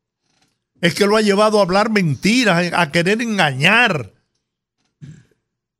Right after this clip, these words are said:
Un hombre de su nivel, después de haber gobernado doce años, haberse colocado, señores, de espalda a los intereses dominicanos, al interés nacional ante, con la crisis de Haití.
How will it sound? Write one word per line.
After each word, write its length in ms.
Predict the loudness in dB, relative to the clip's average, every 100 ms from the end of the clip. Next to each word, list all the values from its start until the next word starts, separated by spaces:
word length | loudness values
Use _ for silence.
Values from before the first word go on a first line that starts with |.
| _
Un 120 | -2 0
hombre 280 | 0 0
de 100 | -2
su 180 | -2 -2
nivel, 800 | -4 -2 -2 -2 0 -2 -6 -14 _ _ _
después 280 | -4 -2 0
de 60 | 0
haber 200 | 0 -2
gobernado 580 | -2 -2 -2 -2 0
doce 260 | 0 -2 -2
años, 180 | -2 -6 -4
haberse 420 | 0 0 0 0 0
colocado, 720 | 2 2 2 2 2 4 2
señores, 640 | 0 0 0 2 2 -2 -10 _ _ _ _ _
de 140 | 2
espalda 480 | 2 2 2 2 0
a 40 |
los 140 | 0 0
intereses 500 | 0 2 2 2 0
dominicanos, 800 | 0 -2 -4 0 0 0 -4 -6 _ _ _ _ _
al 180 | 0 0
interés 420 | 0 0 2 2
nacional 920 | 2 -2 0 -2 0 2 2 0 -6 _ _ _ _ _ _ -2
ante, 300 | -2 -2 -4
con 200 | -2 0
la 140 | 0
crisis 380 | 0 -2 -2 0
de 80 | 0
Haití. 460 | -2 -6 -8 -10